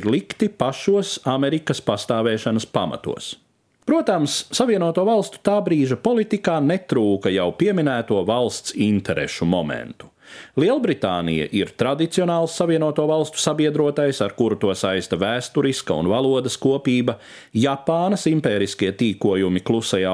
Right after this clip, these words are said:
okeānā ļoti tieši apdraud Amerikas intereses. No tā laika starptautisko attiecību viedokļa tas ir pilnīgi pietiekams leģitīms pamats attiecīgai Amerikas politikai.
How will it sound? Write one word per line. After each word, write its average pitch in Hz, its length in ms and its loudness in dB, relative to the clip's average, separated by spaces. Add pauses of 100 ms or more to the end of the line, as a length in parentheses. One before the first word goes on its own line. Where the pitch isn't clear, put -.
okeānā 87 480 -2
ļoti 107 400 0
tieši 156 440 0
apdraud 135 520 0
Amerikas 131 480 -2
intereses. 143 600 0 (760)
No 170 180 2
tā 233 240 0
laika 208 400 2
starptautisko 175 720 0
attiecību 147 560 2
viedokļa 110 560 2
tas - 300 -2
ir 202 180 2
pilnīgi 262 640 2
pietiekams 143 640 0
leģitīms 123 560 2
pamats - 480 0
attiecīgai 156 840 2
Amerikas 113 520 -2
politikai. 73 640 -2